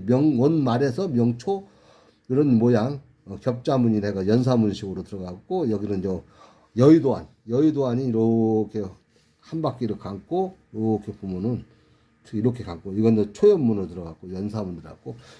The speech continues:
이것도 이제, 어, 우리가 그 손잡이는, 어, 우리가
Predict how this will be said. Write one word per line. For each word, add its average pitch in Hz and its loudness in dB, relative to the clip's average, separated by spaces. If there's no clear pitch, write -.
이것도 170 -2
이제, 127 0
어, 110 -12
우리가 104 0
그 104 -4
손잡이는, 165 0
어, 101 -4
우리가 120 0